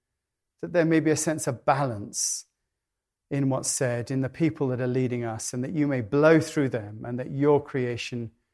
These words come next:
may be our creation. And we pray for our world, struggling with love, trying to work out how to be.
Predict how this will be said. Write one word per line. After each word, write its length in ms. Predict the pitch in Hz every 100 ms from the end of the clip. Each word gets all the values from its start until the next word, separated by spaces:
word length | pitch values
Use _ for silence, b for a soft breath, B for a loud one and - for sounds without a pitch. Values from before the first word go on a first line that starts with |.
| _ _ _ -
may 200 | 135 123
be 180 | 131
our 180 | 131 120
creation. 680 | - 113 107 104 - 113 107 _ _ _ _ _ _ -
And 80 | 151
we 60 |
pray 160 | 151 180
for 160 | - 147
our 100 | 135
world, 680 | 139 139 131 127 127 - - _ _ _ _ _ _ _ _ _ _ _ _ _ _ _ _ _ _ -
struggling 600 | - - 185 143 143 127
with 160 | 120
love, 500 | 117 110 107 104 - _ _ _ _ _ _ _ _ _ _ _ _
trying 300 | - 180 160
to 120 | 139
work 280 | 135 127 -
out 220 | 123 117
how 160 | 120 131
to 140 | -
be. 400 | 107 113 110 110